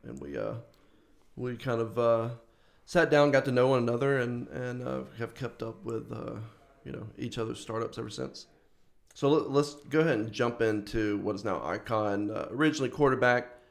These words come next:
I guess to, to kick things off, uh, before we get into more of the, uh, you know, the nuts and bolts of running a startup,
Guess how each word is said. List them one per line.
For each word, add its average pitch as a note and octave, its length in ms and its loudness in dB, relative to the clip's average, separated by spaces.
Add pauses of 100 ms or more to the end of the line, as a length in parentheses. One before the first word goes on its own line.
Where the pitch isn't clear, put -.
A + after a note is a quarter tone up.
(120)
I B2 60 -4
guess C3+ 180 0
to, G#2 320 4
to G#2+ 260 -2
kick - 240 -12
things G#2 240 -4
off, F#2+ 260 -2
uh, F#2+ 80 -6 (140)
before G#2+ 260 -10
we G#2+ 120 -4
get F#2+ 160 -8
into G#2 200 -10
more G2+ 180 -4
of F#2+ 100 -6
the, F2+ 280 -4
uh, F2 220 -4
you - 80 -12
know, - 200 -10 (200)
the G2+ 260 -6
nuts A2+ 280 0
and G#2 100 -8
bolts G2+ 240 -4
of - 80 -14
running A#2 180 -2
a - 40 -4
startup, - 420 -4